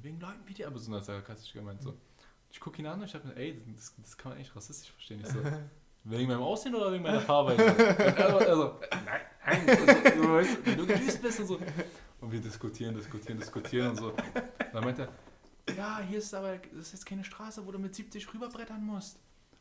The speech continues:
Speaker 1: Ich so, „siebzig? Bro, ich bin dreißig gefahren.“ Ich so, „Ey, was für siebzig, ich bin dreißig da gefahren.“ Also, „Ja, dreißig ist auch zu schnell, da muss Schrittgeschwindigkeit fahren.“ So, und da war ich an einem Punkt, Digga, wo er faktisch recht hat. So, wo man, wo man, so vor Gericht, er hat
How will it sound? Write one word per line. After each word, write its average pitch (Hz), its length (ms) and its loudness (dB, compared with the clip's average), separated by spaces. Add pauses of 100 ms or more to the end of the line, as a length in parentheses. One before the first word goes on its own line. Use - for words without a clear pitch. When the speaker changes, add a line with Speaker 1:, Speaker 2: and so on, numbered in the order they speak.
(440)
Speaker 1:
Ich 104 120 -14
so, 107 100 -16 (540)
„siebzig? 302 560 -12 (220)
Bro, 123 440 -8
ich 143 100 -10
bin 110 100 -10
dreißig 110 360 -2
gefahren.“ 101 320 -14
Ich 95 60 -14
so, 98 100 -10
„Ey, 95 160 -14 (480)
was - 100 -20
für - 120 -18
siebzig, 120 220 -12
ich - 60 -18
bin 107 100 -8
dreißig 123 320 -6
da 110 80 -8
gefahren.“ 95 300 -12 (800)
Also, 104 280 -6 (800)
„Ja, 196 540 -8 (140)
dreißig 185 360 -10
ist - 200 -14
auch 247 160 -12
zu - 100 -18
schnell, 220 300 -14
da 185 100 -10
muss 214 160 -12
Schrittgeschwindigkeit 294 1000 -12
fahren.“ 226 300 -10 (280)
So, 147 160 -4
und 143 80 -4
da 190 100 0
war 214 60 -4
ich 190 100 -6
an 143 100 -6
einem 110 80 -8
Punkt, 214 220 -8
Digga, 214 360 -10
wo 135 120 -6
er 139 140 -8
faktisch - 460 -10
recht 151 200 -10
hat. 101 160 -10
So, 107 240 -8
wo 139 120 -8
man, 160 100 -8 (120)
wo 160 160 -6
man, 220 180 -12
so 131 200 -8
vor 143 220 -4
Gericht, 160 240 -6
er 160 80 -6
hat 160 100 -12